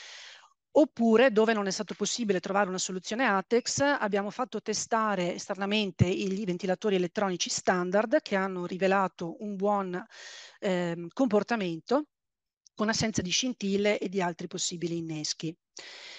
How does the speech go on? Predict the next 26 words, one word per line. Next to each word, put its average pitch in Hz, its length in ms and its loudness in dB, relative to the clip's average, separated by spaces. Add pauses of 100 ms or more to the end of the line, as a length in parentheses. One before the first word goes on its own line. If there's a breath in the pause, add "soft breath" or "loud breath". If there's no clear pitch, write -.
(420 loud breath)
Per 226 140 6
quanto 311 320 6
riguarda 220 840 2
lo 233 160 0
sbrinamento 202 600 -2
elettrico, 262 800 2
ehm, 190 640 2
esso 226 300 -4
è 202 60 -2
consentito 214 800 -4
solo 220 500 2
per 185 180 -2
i 185 60 -4
fluidi 190 640 -4
elencati 185 760 0
nello 175 180 -2
standard 175 720 -2
internazionale 180 1120 -2
I 180 160 -4
E 170 60 -4
C 185 260 -4
sessantatré 175 600 -6
tre 240 180 -2
cinque 233 540 2 (680 loud breath)
e 254 200 4
prevede 240 720 6